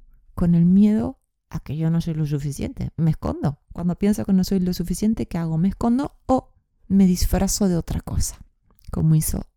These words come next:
Alex. Pero, pero vamos, vamos, Alex, que estamos bien, ¿eh? Vamos en carrera. Y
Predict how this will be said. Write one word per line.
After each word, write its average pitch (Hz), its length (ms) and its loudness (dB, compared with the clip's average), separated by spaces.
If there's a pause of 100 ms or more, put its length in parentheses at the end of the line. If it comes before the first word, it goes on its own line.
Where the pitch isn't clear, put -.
(400)
Alex. - 580 -10 (800)
Pero, 247 380 0
pero 254 180 0
vamos, 269 320 0
vamos, 247 260 4
Alex, 254 300 -2
que - 80 -6
estamos 185 340 4
bien, 165 240 4
¿eh? 247 140 2 (140)
Vamos 196 340 6
en 175 100 2
carrera. - 440 -2 (760)
Y 339 220 2